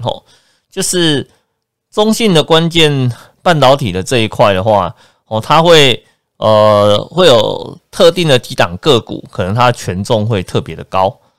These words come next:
哦，比如说以我们现在看到的一个资料，可能像是在联发科、台积电、联电跟日月光投控，哦，那他们的比重的话呢，可能会六趴到，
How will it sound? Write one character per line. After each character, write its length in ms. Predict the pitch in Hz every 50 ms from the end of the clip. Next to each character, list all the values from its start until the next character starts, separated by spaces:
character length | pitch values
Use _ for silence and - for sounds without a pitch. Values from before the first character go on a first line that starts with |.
| _ _
哦， 120 | - 101 98
比 120 | - 156
如 100 | 151 147
说 200 | 139 151 151 147
以 240 | 139 107 104 101 104
我 100 | 92 95
们 160 | 87 87 92
现 180 | - - 127 123
在 140 | 120 117
看 220 | 107 - 135 110 110
到 160 | 101 110 101
的 100 | 98 92
一 40 | 92
个 100 | 92 90
资 220 | - - 101 101
料， 140 | 98 107 98
可 120 | 92 - 92
能 160 | 87 85 92
像 180 | 104 120 113 117
是 120 | 113 107
在 280 | 101 120 113 107 101 - _ _ _ _ _ _ _ _ _
联 180 | - 101 104 113
发 240 | - 135 120 120 123
科、 260 | - 135 123 123 123
台 200 | - - 92 95
积 220 | - - 120 113
电、 320 | 104 - 123 117 104 98 92
联 240 | 92 90 90 95
电 240 | 101 127 117 107 104
跟 180 | - 113 110 113
日 100 | 117 117
月 100 | 110 104
光 260 | - 110 107 110 113
投 220 | - - - - 90
控， 260 | - - 127 101 85 - - -
哦， 160 | 101 90 90
那 140 | 107 123 127
他 180 | 123 - 139 123
们 160 | 131 120 110
的 120 | 107 104 95
比 260 | - - - - - -
重 180 | - 127 113
的 80 | 101 95
话 140 | 107 117 117
呢， 100 | 107 98
可 140 | - - 87
能 100 | 87 95
会 100 | 107 110
六 200 | 113 120 113 104
趴 240 | - - 104 95 101
到， 220 | 107 101 - -